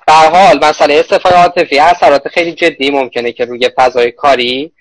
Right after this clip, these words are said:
توی محیط کار و روی آدما داشته باشه. عملکردو بیاره پایین، نمی‌دونم، اه، حتی آدما یه جاهایی برن توی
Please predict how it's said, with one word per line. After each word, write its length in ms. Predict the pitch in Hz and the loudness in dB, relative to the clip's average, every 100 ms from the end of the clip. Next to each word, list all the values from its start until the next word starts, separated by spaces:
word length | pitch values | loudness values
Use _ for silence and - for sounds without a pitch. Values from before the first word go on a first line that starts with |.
| _ _ _ | _ _ _
توی 160 | - 147 | -6 -4
محیط 380 | 123 123 120 156 | -2 -4 -4 -6
کار 440 | 151 165 160 160 | 0 2 4 4
و 60 | 151 | 4
روی 260 | 139 135 | 2 0
آدما 400 | 147 160 156 131 | 2 2 2 2
داشته 320 | 127 139 - 123 | 0 -2 -2 -2
باشه. 420 | 117 - 107 - | -2 -4 -10 -8
عملکردو 560 | 123 131 131 127 127 147 | -2 0 0 0 0 0
بیاره 220 | 147 143 | 0 0
پایین، 440 | 139 135 135 131 | 0 -2 -2 -4
نمی‌دونم، 520 | 123 120 127 123 123 120 _ _ _ _ | -6 -8 -6 -4 -4 -8 _ _ _ _
اه، 380 | 123 120 120 117 - - | 2 4 4 2 -2 -8
حتی 300 | - - 156 | -6 -2 0
آدما 320 | 151 143 131 | 2 0 0
یه 140 | 135 | -4
جاهایی 500 | 135 151 135 135 143 | 0 0 0 0 -2
برن 300 | 135 131 139 | -2 0 0
توی 220 | 139 143 | -2 -6